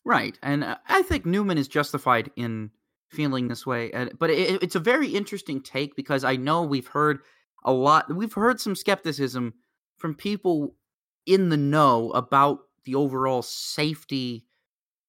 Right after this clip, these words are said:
of the next gen car being not necessarily questionable, but there being some questions about it.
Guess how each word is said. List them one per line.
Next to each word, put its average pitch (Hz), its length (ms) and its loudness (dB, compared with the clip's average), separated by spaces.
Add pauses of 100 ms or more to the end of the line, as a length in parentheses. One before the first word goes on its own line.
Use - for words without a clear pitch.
(220)
of 139 260 4
the 131 160 0 (180)
next 135 260 0
gen 131 240 -2
car 127 480 2
being 127 320 -4 (280)
not 269 140 2
necessarily 190 440 0 (520)
questionable, 196 800 0
but 151 280 0 (120)
there 165 220 0
being 175 340 -2
some 160 280 0
questions 139 640 -2
about 113 380 -2
it. - 240 -20